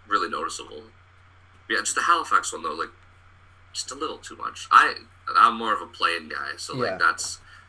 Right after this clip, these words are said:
Speaker 1: that's why I'm kinda docking that, but, like, I don't know, like, the sound waves, it just,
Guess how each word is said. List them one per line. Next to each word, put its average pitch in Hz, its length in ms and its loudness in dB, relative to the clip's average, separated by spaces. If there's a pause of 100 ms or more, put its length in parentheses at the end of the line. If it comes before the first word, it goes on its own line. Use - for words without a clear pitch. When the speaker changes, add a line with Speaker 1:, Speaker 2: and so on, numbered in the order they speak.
Speaker 1:
that's 90 140 0
why 95 100 4
I'm 87 100 -4
kinda 87 260 0
docking 76 400 -2
that, 62 400 -4
but, 76 100 -16
like, 73 160 -14 (1500)
I - 80 2
don't 107 120 -2
know, 107 100 -2
like, 113 140 -4
the 139 80 -8
sound 160 380 4
waves, 151 180 -6
it 123 100 -12
just, - 200 -6